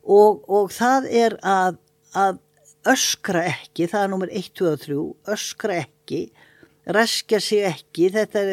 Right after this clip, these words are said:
þetta er, þetta er, þetta er sem sagt... Getur sagt, eh, mótstaðan við, við,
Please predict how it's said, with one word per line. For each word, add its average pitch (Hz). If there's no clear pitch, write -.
þetta 214
er, 208
þetta 202
er, 190
þetta 196
er 175
sem 185
sagt... 180
Getur 202
sagt, 190
eh, 175
mótstaðan 190
við, 180
við, 180